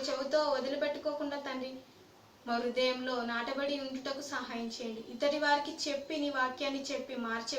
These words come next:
భాగ్యాన్ని మాకు అనుగ్రహించుటకు సహాయం చేయమని నీ ప్రియకుమారుడు మా రక్షకుడైన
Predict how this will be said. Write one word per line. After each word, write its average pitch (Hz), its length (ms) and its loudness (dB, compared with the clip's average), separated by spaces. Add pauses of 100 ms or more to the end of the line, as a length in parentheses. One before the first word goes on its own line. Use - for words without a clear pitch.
(120)
భాగ్యాన్ని 254 500 0
మాకు 277 200 0
అనుగ్రహించుటకు 233 760 -4
సహాయం 240 340 -4 (120)
చేయమని 262 340 -6 (680)
నీ 247 140 0
ప్రియకుమారుడు 294 640 4
మా 269 60 6 (100)
రక్షకుడైన 262 540 -2